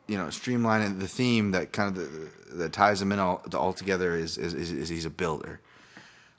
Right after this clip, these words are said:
Um, but he, fortunately, he's not a Max Holloway-like builder. He's just more of a traditional basic builder. Like a lot of them, these Muay Thai style guys, right? Vitae is gonna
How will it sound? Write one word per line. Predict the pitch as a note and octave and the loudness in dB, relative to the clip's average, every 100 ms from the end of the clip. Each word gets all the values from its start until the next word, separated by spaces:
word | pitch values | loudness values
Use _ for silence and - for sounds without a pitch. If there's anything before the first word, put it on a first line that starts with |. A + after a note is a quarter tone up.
| - | 0
Um, | F#2 F#2 F2+ | 2 4 2
but | F2 | 2
he, | G2+ | 0
fortunately, | F#2+ F#2 C#3+ D3+ B2 | 0 2 4 4 4
he's | G2+ | 2
not | A2 | 4
a | |
Max | G2+ G2+ F#2 | 6 4 4
Holloway-like | G2+ G2+ F#2+ F2+ D#2+ D2 | 4 4 4 0 -2 -6
builder. | D2+ D#2 D#2+ | -6 -6 -4
He's | E2+ F2+ | -4 -2
just | F2 | -2
more | G2+ F#2+ | 0 0
of | F2 | 0
a | |
traditional | E2+ G2 F#2 - G2 | -2 -2 0 0 -2
basic | F2+ F#2+ - D#2+ | 0 0 0 -4
builder. | - C#2+ C#2+ | -6 -6 -4
Like | D2 E2 | -4 0
a | |
lot | F2 | 0
of | F2 | 0
them, | E2 | -2
these | E2+ | -4
Muay | E2 E2+ | -4 -4
Thai | - D#2+ | -2 -4
style | D2+ D2+ C#2 | -2 -2 -2
guys, | D2+ E2 D2+ D2+ | 0 0 0 -4
right? | D2+ | -6
Vitae | D2+ E2 - F2+ E2 | -6 -8 0 2 2
is | D2+ | -2
gonna | D#2 D2 | -6 -8